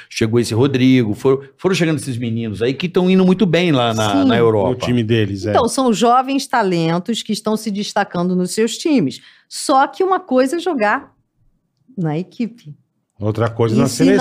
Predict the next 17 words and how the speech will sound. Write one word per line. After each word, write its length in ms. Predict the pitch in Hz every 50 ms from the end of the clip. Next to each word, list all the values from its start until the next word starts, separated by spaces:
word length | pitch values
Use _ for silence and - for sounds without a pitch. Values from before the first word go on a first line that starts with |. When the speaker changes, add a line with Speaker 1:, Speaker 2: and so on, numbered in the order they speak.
| - -
Speaker 3:
seleção. 100 | - 131 127
Speaker 2:
estão, 260 | 120 104 254 247 269
exatamente, 760 | - - 175 156 143 147 - 240 320 381 320 277 294 277 269 -
seleção 680 | - - 190 196 196 202 202 - - 208 226 262 294
é 80 | 285
outro 260 | 254 240 247 240 359 294
peso, 220 | - _ - 202
Speaker 3:
Tem 80 | 208 214 202 175
Speaker 2:
essa 20 | 170
Speaker 3:
toda 240 | 120 113 117 120 139
a 40 | 135
Speaker 2:
camisa 260 | 156 185 170 180 196
Speaker 3:
razão. 280 | 214 214 202 165 160 156
Speaker 2:
é 40 |
outra 260 | 156 160 185 185 254 254
história, 500 | 294 - - - 214 208 190 170 151 147
né? 80 | 156 185